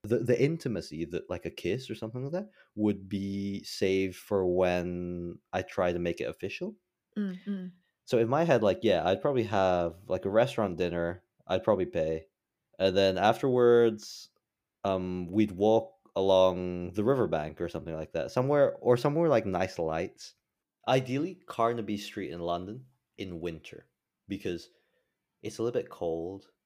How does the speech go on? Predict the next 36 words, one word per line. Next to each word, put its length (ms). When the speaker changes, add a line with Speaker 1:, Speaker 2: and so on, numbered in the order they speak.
Speaker 1:
Maybe, 500
if 140
anything, 400
like, 240
a 40
little 180
bit 120
of 80
snow 640
or, 460
like, 180
a 40
little 100
bit 120
of, 180
it's 220
like, 300
it's 180
Speaker 2:
<laughs> 220
Wait, 220
Speaker 1:
rained 20
Speaker 2:
sorry. 380
Speaker 1:
earlier 120
that 200
Speaker 2:
This 20
Speaker 1:
day. 200
Speaker 2:
is 100
very, 340
like, 300
'cause 220
you, 340
he's 280
usually 420
a, 300
very 400
much 300